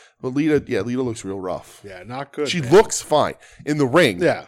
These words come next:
Speaker 1: She looks rough. She's slow.
Speaker 2: In the ring, real
Speaker 1: Yeah.
Speaker 2: bad. Um, so, yeah, Rey Mysterio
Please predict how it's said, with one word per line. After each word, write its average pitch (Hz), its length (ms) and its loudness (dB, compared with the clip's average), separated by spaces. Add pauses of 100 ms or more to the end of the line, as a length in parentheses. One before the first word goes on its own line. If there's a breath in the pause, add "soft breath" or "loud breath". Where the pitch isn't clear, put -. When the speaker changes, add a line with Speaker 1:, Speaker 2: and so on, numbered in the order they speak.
Speaker 1:
She - 140 -8
looks 113 180 -4
rough. 107 360 -4
She's 117 280 -6
slow. - 540 -2
Speaker 2:
In 135 80 -10
the 127 100 -4
ring, 110 360 -4
real 101 200 -10
Speaker 1:
Yeah. 92 80 -8
Speaker 2:
bad. 80 200 -16 (220)
Um, 104 380 -16 (340 soft breath)
so, - 140 -8
yeah, 127 160 2
Rey 165 200 2
Mysterio 147 880 2